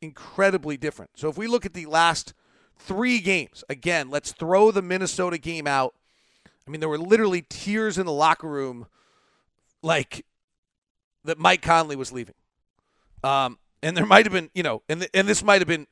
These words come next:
including front office, coaches, and staff, li-, and, and players. But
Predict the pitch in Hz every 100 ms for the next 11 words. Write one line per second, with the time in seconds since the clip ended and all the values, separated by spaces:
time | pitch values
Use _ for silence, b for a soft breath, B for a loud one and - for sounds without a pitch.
0 | 156 156 - 190 160 - 196 185 170 165
1 | 170 147 - 170 165 156 127 - 156 147
2 | - - 151 123 - - 123 143 165 165
3 | 160 156 - 151 - - _ b b b
4 | b b b b 202 202